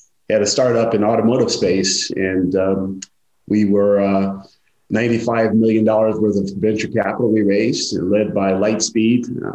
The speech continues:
which back then was, uh, was Wise Peck and Greer, and, uh, N E A, Marsh McLennan were also follow-on investors. And then we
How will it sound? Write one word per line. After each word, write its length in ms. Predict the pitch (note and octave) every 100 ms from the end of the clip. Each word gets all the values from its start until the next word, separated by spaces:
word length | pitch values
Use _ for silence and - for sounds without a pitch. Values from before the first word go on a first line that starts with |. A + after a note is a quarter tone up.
| -
which 200 | - -
back 240 | F#2+ F#2+
then 160 | G#2 G#2
was, 260 | F#2+ F#2+
uh, 300 | F#2 F#2+ F2+ E2+ _ _ _ - _
was 160 | F#2 F2
Wise 260 | G#2 G#2 -
Peck 260 | A#2 -
and 120 | F#2
Greer, 500 | F#2 G#2 A#2 C#3+ C#3 -
and, 360 | G2 G2 F#2
uh, 320 | F#2 F#2 F#2+ F#2
N 120 | G#2
E 220 | G#2+ G#2 G2+
A, 300 | G#2+ A#2 A2
Marsh 240 | F#2+ G2+
McLennan 540 | - F2 A#2 A2+ A#2+ F#2
were 160 | F#2+
also 300 | G2 - G2+ -
follow-on 480 | G2+ G#2 G2+ G2+
investors. 720 | G2 F#2+ F#2+ F#2+ A#2+ A#2+ - - _ -
And 240 | F2+ F#2+
then 160 | G2+ F#2+
we 420 | G#2 G#2 G2+ -